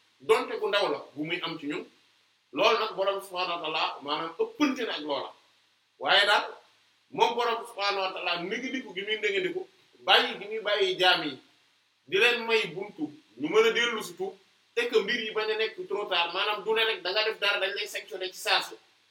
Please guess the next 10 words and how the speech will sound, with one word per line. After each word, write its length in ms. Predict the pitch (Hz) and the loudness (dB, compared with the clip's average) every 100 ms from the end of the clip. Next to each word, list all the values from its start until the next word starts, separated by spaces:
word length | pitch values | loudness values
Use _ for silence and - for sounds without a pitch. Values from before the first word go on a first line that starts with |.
| _ _ - | _ _ -4
ak 140 | 190 | 2
yu 100 | 220 | 4
mel 160 | 226 202 | 4 2
noonu. 240 | 175 151 - _ _ _ _ _ - | 0 -4 -10 _ _ _ _ _ -12
Yooyu 460 | 131 175 180 190 - 147 | 0 4 4 4 2 0
loolu 260 | 175 180 | 2 2
moom 200 | 175 165 | 0 -8
mooy 160 | 156 151 | -6 -6
meloog 280 | 147 147 143 | -4 -6 -6
muñam 260 | 135 123 | -6 -8